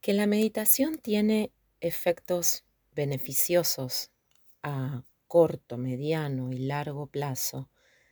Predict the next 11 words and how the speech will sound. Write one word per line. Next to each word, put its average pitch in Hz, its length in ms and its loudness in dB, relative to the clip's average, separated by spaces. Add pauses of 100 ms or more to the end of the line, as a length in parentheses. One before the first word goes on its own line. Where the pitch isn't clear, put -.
(320)
tanto 156 360 -2
sobre 143 340 0
la 127 160 -2
mente 143 800 2 (140)
como 123 300 -8
sobre 127 300 -6
el 123 120 -6
cuerpo, 190 580 0 (1040)
bueno, 139 260 -4
eso - 140 -2
está 156 440 -2